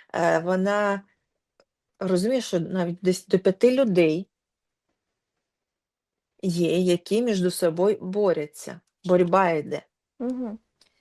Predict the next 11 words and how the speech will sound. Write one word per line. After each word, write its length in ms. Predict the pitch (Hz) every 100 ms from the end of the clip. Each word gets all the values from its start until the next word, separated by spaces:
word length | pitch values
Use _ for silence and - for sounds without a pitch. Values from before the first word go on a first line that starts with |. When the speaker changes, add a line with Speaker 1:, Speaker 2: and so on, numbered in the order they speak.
| _ -
Speaker 1:
за 200 | 170 180
те, 220 | 175 214
щоб, 440 | 240 - 190 185 170
е, 200 | 165 165
зайняти, 500 | 170 170 196 190 160
ну, 160 | 160
святкове 560 | - 165 170 - 170 165
місце. 500 | 160 143 - - - - _ _ _ - - _ _ _ -
А, 800 | - 170 156 160 160 156 165 165 _ _ _ _ _ _ _ _ _ _ _ _ _ _ _ _ _ _ _ _ _ -
між 460 | 196 202 190 196
собою, 500 | - 208 202 220 294